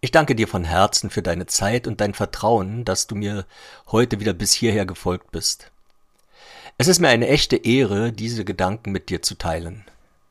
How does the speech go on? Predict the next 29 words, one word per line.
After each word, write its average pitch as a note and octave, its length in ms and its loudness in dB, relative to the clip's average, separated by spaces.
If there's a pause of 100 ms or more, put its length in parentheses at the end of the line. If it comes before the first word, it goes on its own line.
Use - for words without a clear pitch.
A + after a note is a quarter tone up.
(800)
Ich F#3+ 200 0
bin E3+ 120 4
Andreas. F2+ 600 -2 (760)
Bleib F#2+ 240 0
bei A#2+ 200 6
dir, D3+ 380 2 (220)
erlaub G2 440 2
dir F#2 180 2
wirklich E3 560 4
zu - 100 0
erfahren A#2 680 2
und C#3 380 -2 (640)
vertrau F#2+ 460 0
deiner G2+ 300 0
Natur. F#2+ 500 -4 (1120)
Bis - 220 4
zur G#3+ 100 8
nächsten E3+ 400 4
Tasse C#3 320 4
Tee, C3 220 2
wenn A#2 100 4
es G#2 140 -2
wieder G2 180 2
heißt, C3 480 -2 (720)
Qigong B2+ 640 6
und C3+ 220 2
eine A2 180 4
Tasse G#2 300 0
Tee. F#2+ 300 -8